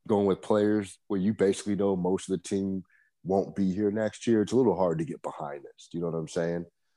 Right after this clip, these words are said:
Um, and I think N F L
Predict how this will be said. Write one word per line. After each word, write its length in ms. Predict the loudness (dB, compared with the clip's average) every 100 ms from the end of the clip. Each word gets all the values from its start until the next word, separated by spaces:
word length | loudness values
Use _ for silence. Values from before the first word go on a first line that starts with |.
| _
Um, 440 | -2 0 0 -4 -10 _ _ _ -4
and 100 | -2
I 60 | -2 0
think 240 | 2 2 0 0
N 120 | 0
F 100 | 2
L 220 | 2 0